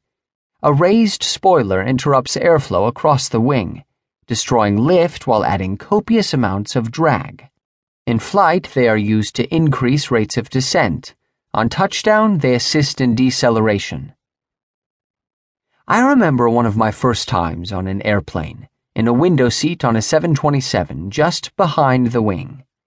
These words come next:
and how the entire wing seemed to disassemble itself during descent.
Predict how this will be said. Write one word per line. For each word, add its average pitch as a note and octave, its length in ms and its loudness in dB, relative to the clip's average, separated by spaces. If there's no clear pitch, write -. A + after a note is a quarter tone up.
and B2+ 100 2
how D#3 140 2
the D#3 160 0
entire F#3 480 2
wing G2+ 400 0
seemed A#2+ 340 -2
to A#2+ 100 -4
disassemble C3+ 840 0
itself G#2+ 500 -2
during G#2 320 0
descent. C3 640 -2